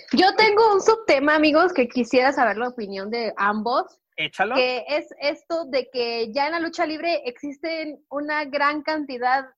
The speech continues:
Speaker 1: de personajes inspirados en payasos.
Speaker 2: Ah, sí, ya, ya hay muchos. Pero, ah, por ejemplo, yo critiqué mucho,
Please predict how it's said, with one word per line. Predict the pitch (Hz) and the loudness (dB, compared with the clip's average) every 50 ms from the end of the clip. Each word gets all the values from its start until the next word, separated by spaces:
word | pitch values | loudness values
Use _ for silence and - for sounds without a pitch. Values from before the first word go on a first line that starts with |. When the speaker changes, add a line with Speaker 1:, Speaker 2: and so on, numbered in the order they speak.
| _ _ | _ _
Speaker 1:
de | _ 247 262 | _ -10 -8
personajes | 254 - 254 233 - 233 226 226 240 247 254 - 277 269 262 285 269 - _ _ _ _ _ _ | -8 -8 -8 -8 -10 -12 -8 -6 -6 -6 -4 -4 -4 -4 -4 -6 -6 -10 _ _ _ _ _ _
inspirados | - 233 233 233 220 - 226 226 226 226 233 240 247 247 247 - _ | -14 -12 -12 -12 -10 -8 -2 2 4 4 4 6 4 4 2 0 _
en | - 226 220 208 202 | -6 -6 -6 -6 -4
payasos. | - 190 185 190 208 208 208 208 - - 190 185 _ _ _ _ _ _ _ _ _ _ _ _ _ _ _ _ _ _ _ _ _ _ _ _ _ _ _ _ _ _ _ _ _ _ _ _ | -2 -2 -2 0 0 -2 -2 -4 -6 -10 -14 -14 _ _ _ _ _ _ _ _ _ _ _ _ _ _ _ _ _ _ _ _ _ _ _ _ _ _ _ _ _ _ _ _ _ _ _ _
Speaker 2:
Ah, | - 240 262 220 | 0 2 2 0
sí, | - - 185 185 | 0 -2 -4 -2
ya, | 156 143 139 139 139 143 151 | -2 -2 -4 -4 -4 -6 -6
ya | 147 147 143 | -6 -8 -8
hay | 143 | -10
muchos. | 143 143 143 165 180 - 151 139 131 - _ _ _ _ _ _ | -10 -10 -12 -12 -12 -12 -14 -14 -14 -16 _ _ _ _ _ _
Pero, | 196 202 226 - - | 0 2 2 0 0
ah, | - 175 180 | -4 -4 0
por | 165 190 | 2 2
ejemplo, | 202 220 220 190 - - _ _ | 2 2 0 -2 -6 -6 _ _
yo | - 143 185 240 - | -4 0 2 2 2
critiqué | - 349 359 247 214 - 233 233 | 2 0 -2 -4 -6 -4 -4 -4
mucho, | 233 226 226 220 - - 247 277 339 - | -4 -4 -6 -6 -4 -4 -4 -4 -6 -10